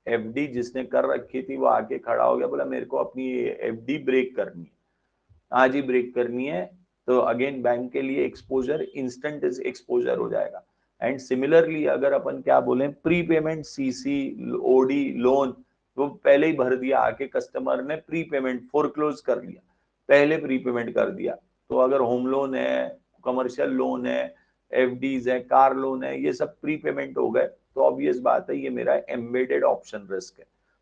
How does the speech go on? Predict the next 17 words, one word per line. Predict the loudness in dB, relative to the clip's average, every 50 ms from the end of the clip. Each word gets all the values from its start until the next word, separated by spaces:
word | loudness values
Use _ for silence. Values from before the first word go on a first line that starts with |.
| _ -6
तो | -6
कितने | -2 0 -2 -2 -2 0 2 4 4
risk | 4 4 2 0 -2 -2 0
हो | 0 4
गए | 6 6 6
अभी | 6 4 2 0
तक? | 2 2 2 2 2 -2 -12 _ -6
तीन | -4 -4 -4 -2 0
type | 0 0 0 0 -2
का | -2 0
risk | 2 0 0 -2 -4 -6 -8
हो | -8 -6
गया, | -6 -8 -10
Gap, | -10 -8 -4 0 2 2 2 2 0 -4 -18 _ _ _ _ _ _ _ _ _ _ _ _ _ _ _ _ -12
basis | -4 2 4 6 6 6 4 0 -2 -2 -2 0
risk | 0 0 0 -2 -4 -12 -18 _ _ _ _ _ _ _ _ _ _ 0
and | 2 2 4 2 2